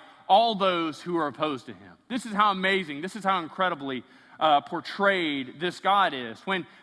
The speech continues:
when his enemies see him, they're going to flee. He gives this illustration, uh, this picture. He says, "They're like wax melting before intense heat." It can't stand before heat, can it? It, it goes away, it flees.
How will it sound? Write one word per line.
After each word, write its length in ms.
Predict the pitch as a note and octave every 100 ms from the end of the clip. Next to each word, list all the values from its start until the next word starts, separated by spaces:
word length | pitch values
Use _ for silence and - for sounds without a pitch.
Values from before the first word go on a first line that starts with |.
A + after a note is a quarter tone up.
| -
when 160 | G3
his 240 | F3+ F3+ -
enemies 460 | B3 C#4 A#3 G3+ -
see 300 | B3+ C4+ G3
him, 300 | F#3+ F#3 F3
they're 120 | F#3
going 280 | F#3+ F#3+ D#3
to 60 |
flee. 440 | C#3 G3 F3 B2+ - - -
He 100 | D#3+
gives 240 | F3+ F#3
this 180 | F3 E3
illustration, 640 | F3+ D#3 F3+ D#3+ E3+ C#3+
uh, 460 | C3+ C3+ C#3+ C3+ D3
this 120 | C3
picture. 340 | - F3 C#3+ A#2+
He 100 | B2
says, 240 | C3 A#2+
"They're 140 | C#3 C#3
like 220 | C3 G2+
wax 600 | A2+ C#3 B2+ F2 - - _ _
melting 440 | C3 C3+ C3+ C#3 B2+
before 320 | A#2 B2 A#2
intense 400 | G#2+ A2+ G2 -
heat." 180 | F2 E2 _ _ _ _ _ _ _ _ _ _ _ _
It 120 | C#3+
can't 240 | - F#3+ G#2+
stand 360 | - G#3 G#3+
before 280 | C#3+ A#2 A2+
heat, 240 | A2+ A#2+ -
can 220 | F3 D3
it? 60 | A2
It, 120 | A#2+ A2+ _ _
it 100 | C#3
goes 320 | C3 D#3 D3 C#3
away, 340 | C3 A#2 G2+
it 120 | A#2
flees. 460 | - - C3 A2